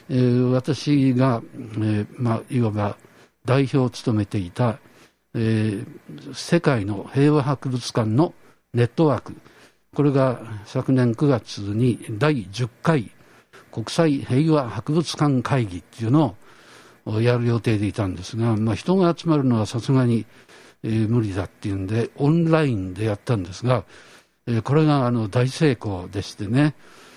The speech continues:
えー、世界で百件以上の発表したいっていう申し込みがあって、それに関わった人が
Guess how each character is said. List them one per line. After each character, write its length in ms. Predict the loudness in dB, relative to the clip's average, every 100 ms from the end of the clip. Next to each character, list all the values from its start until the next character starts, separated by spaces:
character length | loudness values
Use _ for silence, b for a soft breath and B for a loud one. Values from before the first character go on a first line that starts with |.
| B -4
え 40 |
ー、 160 | -2 0
世 180 | 0
界 300 | 0 0 0
で 380 | 0 0 0 -6 -12 -6
百 140 | -8 -8 0
件 320 | 2 2 0
以 120 | -4 0
上 280 | 0 2
の 260 | 2 2 0 b b b b b b _ -20 -20 -8
発 140 | -8 0
表 120 | 0
し 60 | 2
た 140 | 0
い 60 | -2
っ 40 |
て 220 | -4 -8 -4
い 40 |
う 40 |
申 160 | -2 -2
し 80 | -2
込 100 | -2
み 140 | -2
が 80 | -2
あ 20 |
っ 60 | -4
て、 280 | _ -4 -2
そ 140 | 0
れ 180 | 2 2
に 240 | 2 0
関 280 | -2 -2 0
わ 80 | 0
っ 20 |
た 140 | -4
人 180 | -6 -4
が 240 | 0 -2